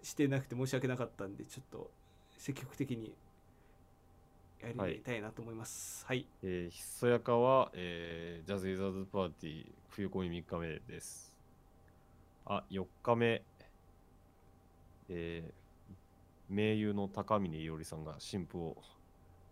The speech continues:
Speaker 2: 出すそうなので、そちらをチェックしていただければ。
Speaker 1: お。
Speaker 2: もちろんポールスターも買えます。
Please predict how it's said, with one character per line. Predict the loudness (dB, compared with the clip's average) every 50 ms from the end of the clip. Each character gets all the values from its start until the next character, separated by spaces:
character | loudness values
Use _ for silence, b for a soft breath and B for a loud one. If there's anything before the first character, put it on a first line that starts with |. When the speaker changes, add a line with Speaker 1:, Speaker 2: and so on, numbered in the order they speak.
| -20 -20 -20 -20 -10 -6
Speaker 2:
出 | -6 -6
す | -4 -6
そ | -8 -8 -10
う | -10
な | -10
の | -10 -12 -12
で、 | -14 -16 -18 -20 -20 -20 -20 -20 -20 -20 -20 -20 -20 -20 -20 -20 -20 -20 -20 -18 -8 -4
そ | 0 2
ち | 4 4
ら | 2
を | 2
チ | -2 -8
ェ | -12
ッ | -12
ク | -12
し | -14 -14 -14
て | -14
い |
た | -16 -16
だ | -16 -14
け | -14 -14
れ | -14
ば。 | -16 -16 -18 -20 -20 -20 -20 -20 -20 -20 -20 -20 -12 -2
Speaker 1:
お。 | -2 0
Speaker 2:
も |
ち | 2 2
ろ | 2
ん | 0
ポ | 0 0 0 0
ー |
ル | 0 -2
ス | -6 -6
タ | -8 -8
ー |
も | -8 -12 -16 -16
買 | -16 -16
え | -16 -18
ま | -20 -20
す。 | -20 -20 -20